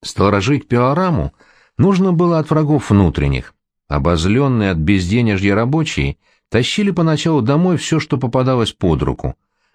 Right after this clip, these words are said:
воровали на пропой. Но эта тенденция была остановлена достаточно быстро.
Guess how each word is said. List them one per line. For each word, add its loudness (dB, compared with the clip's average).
воровали 0
на -2
пропой. -4
Но 2
эта 0
тенденция 0
была 0
остановлена 0
достаточно 0
быстро. -2